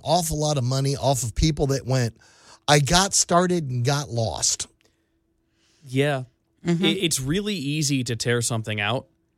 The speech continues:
Speaker 2: It's really hard to put it back.
Speaker 1: Especially if you don't know what you wanted to put back.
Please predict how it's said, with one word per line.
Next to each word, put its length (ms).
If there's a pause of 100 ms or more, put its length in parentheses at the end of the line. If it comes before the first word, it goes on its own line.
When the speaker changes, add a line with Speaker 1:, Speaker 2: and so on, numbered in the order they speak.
(320)
Speaker 2:
It's 240
really 420
hard 640 (220)
to 120
put 240
it 140
back. 480 (1000)
Speaker 1:
Especially 560
if 100
you 120 (180)
don't 360
know 140
what 320
you 180
wanted 680 (140)
to 200
put 380
back. 480